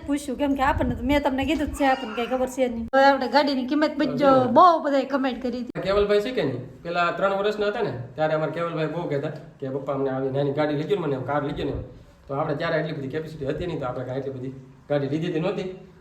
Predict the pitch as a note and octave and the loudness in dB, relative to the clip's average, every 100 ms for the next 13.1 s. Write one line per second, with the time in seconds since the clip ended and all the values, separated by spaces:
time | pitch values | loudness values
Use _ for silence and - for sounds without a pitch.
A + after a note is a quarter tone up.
0 | - - C#3 C#3 C#3+ G3 G#3 A3+ F3 F3 | -20 -6 -2 2 2 2 2 0 0 -2
1 | A3 G#3+ G3 D3+ C#3+ D3+ - - - - | -2 -2 -2 -2 -2 -4 -6 -14 -20 -16
2 | - - - C#3 C#3+ C3 D#3 D#3 C#3+ C#3 | -14 -12 -6 -4 -4 0 0 0 -2 -2
3 | F#3+ F3+ C#3 D#3+ G#3+ - - - C#3+ D#3 | -4 -4 -6 -8 -12 -16 -20 -10 -2 0
4 | D#3+ D3+ F#3 F#3 F#3 G#3 G#3 G#3 E3+ D3+ | 2 2 0 0 -2 -2 -2 -2 0 -2
5 | D#3 - F#3 F3 B2+ C3+ B2+ B2 B2 C3 | -2 -6 -6 -6 -4 -2 -2 -4 -6 -6
6 | C3 D#3+ D#3+ F3 F3+ - - - D3+ D#3 | -4 -2 -4 -6 -10 -14 -20 -6 2 2
7 | E3 E3+ G3+ G3+ G3 D#3+ F3+ G#3 - G#3+ | 2 0 2 2 2 -2 0 0 0 -2
8 | G#3+ E3+ F#3+ - - - - - - D3+ | -2 -2 -2 -6 -14 -20 -20 -20 -6 -4
9 | D3+ E3+ F#3 G3 G3 G#3 G#3+ G#3 G#3 G#3 | -2 0 4 4 0 0 2 2 2 4
10 | G#3+ G#3+ G#3+ A3 A3+ F3+ G3 G3+ F3+ F#3 | 2 0 0 -2 -2 -2 0 0 0 -4
11 | F3+ F3+ F3+ F3+ F#3 - E3+ E3+ D3+ D3 | -2 -2 -2 -2 -4 -4 -4 0 0 2
12 | C#3+ C#3 C#3 C#3 C#3 C3+ C3+ D3 D#3 C#3 | 0 0 0 0 -2 -6 -6 -6 -2 -2
13 | C3+ | -2